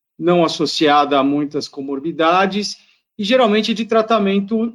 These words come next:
mais simples. Acho que depois a gente vai abordar o, o, o artigo ou, ou a, ou a condição um pouco mais aprofundada, mas, em princípio, a gente pode definir a polidactilia pós-axial dessa forma.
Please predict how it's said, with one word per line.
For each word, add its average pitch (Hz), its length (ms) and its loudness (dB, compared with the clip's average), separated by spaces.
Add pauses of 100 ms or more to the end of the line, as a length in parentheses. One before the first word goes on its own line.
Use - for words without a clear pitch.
mais 196 300 0
simples. 135 500 -4
Acho 156 180 -8
que - 80 -16
depois 156 360 -2
a 160 60 -2
gente 156 240 -4
vai 151 200 0
abordar 139 600 2
o, 131 400 -4
o, 127 300 -16
o 135 80 -2
artigo 143 580 -2
ou, 139 460 2
ou 139 400 2
a, 127 300 -2
ou 123 340 -18
a - 120 -20
condição 131 460 -4
um 127 100 -10
pouco 135 240 -4
mais 127 260 -2
aprofundada, 165 800 -2 (400)
mas, 175 260 2
em 175 120 2
princípio, 180 880 2 (240)
a 156 60 -10
gente 170 260 0
pode 165 340 2
definir 156 720 0 (180)
a 147 120 -8
polidactilia 147 880 -2 (200)
pós-axial 147 720 0
dessa 143 360 -6
forma. 113 460 -8